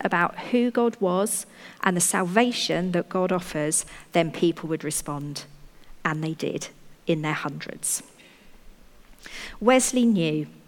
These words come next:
that it was the power of the Holy Spirit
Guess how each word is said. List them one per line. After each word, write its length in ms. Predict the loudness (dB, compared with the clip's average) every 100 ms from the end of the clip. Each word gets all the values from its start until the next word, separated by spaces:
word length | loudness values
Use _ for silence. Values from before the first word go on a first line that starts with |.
| -20 -8 0
that 120 | 0
it 80 | 0
was 100 | -2
the 80 |
power 580 | -2 0 2 4 6 4 2
of 120 | -4
the 80 | -4
Holy 300 | 0 2 2
Spirit 600 | 0 -2 -2 -2 -4